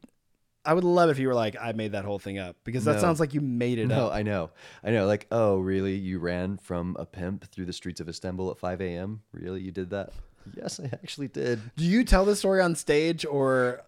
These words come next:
Speaker 2: It depends on the crowd. If
Speaker 1: Oh
Speaker 2: I'm
Speaker 1: my
Speaker 2: playing at
Speaker 1: gosh.
Speaker 2: a church, it doesn't
Speaker 1: Yeah,
Speaker 2: count.
Speaker 1: I guess so. But
Speaker 2: Because you never know what people's, uh, opinions, like, for me, in fact, I sort of hesitated to tell it on this story because I know, like,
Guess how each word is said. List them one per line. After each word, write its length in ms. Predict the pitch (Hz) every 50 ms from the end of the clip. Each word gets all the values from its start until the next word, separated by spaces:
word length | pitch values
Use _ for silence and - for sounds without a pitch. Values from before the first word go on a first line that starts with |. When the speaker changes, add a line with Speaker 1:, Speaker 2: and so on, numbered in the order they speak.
| _ -
Speaker 2:
It 100 | 135 123
depends 300 | 110 123 - 127 113 110
on 60 | 104 95
the 60 | 92
crowd. 300 | - 80 78 73 71 73 - _ _ _ _ _ _ _ - - -
If 100 | 110 113
Speaker 1:
Oh 40 | 123
Speaker 2:
I'm 40 | 117
Speaker 1:
my 40 | 117
Speaker 2:
playing 160 | 131 127 113
at 80 | 107 98
Speaker 1:
gosh. 160 | 185 156 127 -
Speaker 2:
a 20 |
church, 220 | - - - - -
it 120 | 92 101
doesn't 240 | 185 165 151 165 147
Speaker 1:
Yeah, 160 | 147 160 156 147
Speaker 2:
count. 80 | 143 139
Speaker 1:
I 60 | 127 123
guess 140 | 123 117 -
so. 340 | - 120 110 107 101 101 107 - -
But 100 | - 185
Speaker 2:
Because 180 | 185 175 151 160
you 80 | 208 196
never 220 | 180 165 147 147
know 100 | 131 117
what 160 | 110 107 -
people's, 380 | - 107 90 98 92 - - -
uh, 140 | - - 50 50 -
opinions, 480 | - 90 - 95 92 90 87 82 - -
like, 160 | - 95 -
for 180 | - - - 117
me, 280 | 113 107 104 110 113 104 -
in 80 | - 90
fact, 220 | - 92 87 -
I 120 | 85 82 -
sort 260 | - - - 95 85
of 40 | 85
hesitated 360 | 87 82 85 82 87 80 80
to 100 | 80 73
tell 160 | - 82 78
it 40 | 78
on 80 | 78 78
this 100 | 78 -
story 180 | - 85 78
because 220 | 80 78 85 78 82
I 40 |
know, 160 | 80 78 76 76
like, 140 | 78 71